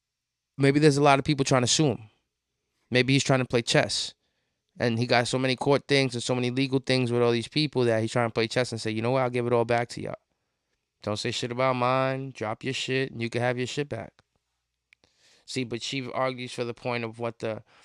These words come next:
that's what gets me mad, what her music was worth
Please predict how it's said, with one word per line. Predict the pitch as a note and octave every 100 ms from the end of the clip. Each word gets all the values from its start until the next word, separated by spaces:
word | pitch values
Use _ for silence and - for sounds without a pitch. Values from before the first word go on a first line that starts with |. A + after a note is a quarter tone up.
| _
that's | C3 C#3+
what | E3
gets | D3+ D3
me | D#3
mad, | C#3 B2+ G#2+ -
what | A2+ C#3 C#3
her | C3+ C#3+
music | C3 C3 C3+ C#3 -
was | A#2+
worth | A2+ C3 C3+ B2+ -